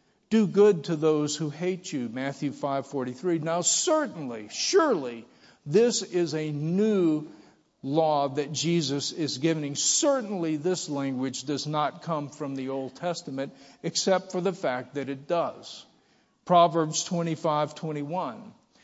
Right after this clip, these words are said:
"If your enemy is hungry, give him bread to eat. And if he is thirsty, give him water to drink." Now that's flower child philosophy, right? Well, let's read on. Let's go to the next verse, verse twenty-two.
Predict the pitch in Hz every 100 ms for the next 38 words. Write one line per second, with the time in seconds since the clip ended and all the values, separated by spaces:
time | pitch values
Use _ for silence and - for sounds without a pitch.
0 | - - 180 170 185 185 220 262 208 175
1 | 180 185 175 - 208 226 165 147 117 113
2 | _ _ _ 131 190 175 185 170 147 143
3 | 139 - 147 170 156 - - _ _ _
4 | _ 151 175 190 190 180 151 - 233 233
5 | - - 143 117 - - _ - 185 170
6 | 180 175 135 139 139 135 135 - - -
7 | 139 165 180 175 98 - - _ _ _
8 | _ _ _ - 127 123 170 202 - 156
9 | 135 131 127 143 131 123 123 113 123 123
10 | 143 - 127 123 139 233 208 - _ _
11 | _ 143 170 175 226 - 220 220 226 185
12 | 143 151 170 - 196 175 151 160 160 151
13 | - 180 143 - 147 139 - 175 160 147
14 | 147 190 139